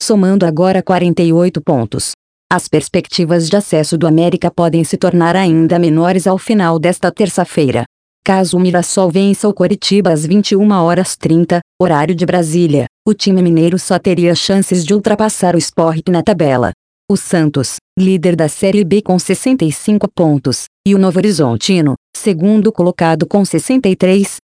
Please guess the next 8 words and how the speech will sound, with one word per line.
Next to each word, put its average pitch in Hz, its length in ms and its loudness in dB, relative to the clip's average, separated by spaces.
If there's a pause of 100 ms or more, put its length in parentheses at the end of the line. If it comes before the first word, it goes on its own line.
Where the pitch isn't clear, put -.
(120)
já 175 220 0
estão 175 300 0
matematicamente 180 1000 0
fora 220 380 0
do 185 120 0
alcance 185 540 0
do 170 80 2
América. 170 520 2